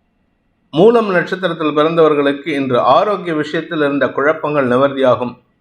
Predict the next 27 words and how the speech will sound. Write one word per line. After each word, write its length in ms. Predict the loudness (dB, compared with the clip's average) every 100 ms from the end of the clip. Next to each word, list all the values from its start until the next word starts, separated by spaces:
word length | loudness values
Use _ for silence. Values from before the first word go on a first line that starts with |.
| _ _ _ _ _ _ _ _ _ _ _
வீடு 320 | 0 2 4 2
மனை 280 | 2 0
சார்ந்த 580 | 2 2 2 2 0 0
பராமரிப்பு 680 | 0 2 2 2 -2 -4 -6
செலவுகள் 400 | 0 2 2 2
ஏற்பட்டதுன்னா 720 | 2 0 -2 -2 -4 -2 -4 -4
அதன் 220 | -4 -2
மூலமாக 580 | 0 2 2 0 -2 -4
உங்களுக்கு 500 | -4 -2 -2 -4 -4
கையிருப்புகள் 680 | -2 2 2 0 -2 -4 -2
கரையும். 360 | -4 -4 -8 -8
மத்தபடி 400 | -8 -6 -4 -2
உங்களுக்கு 420 | -2 0 -2 -4 -8
பெரிய 320 | -4 -2 2
பாதிப்புகள் 520 | 2 0 -2 -4 0
ஏற-, 240 | 0 -2 -4
ஏற்படாது. 560 | -8 -4 -2 -2 -2 -6 -10 _ -20 _ _
தொழில் 580 | 0 4 4 2 -6 -16 -10
உத்தியோகம் 560 | -8 0 2 2 0
சார்ந்த 420 | 0 0 0 0
விஷயங்கள்ல 760 | -2 0 -2 0 -2 0 2 0 -4 _
சில 340 | -4 0 0
திடீர் 380 | 0 0 2 2
அதிர்ஷ்டங்கள் 640 | 0 -4 -2 -2 0 0
ஏற்படுறதுக்கு 560 | 0 0 -2 -4 -2 2
வாய்ப்பு 320 | 2 2 -2
இருக்கு. 400 | -4 -4 -10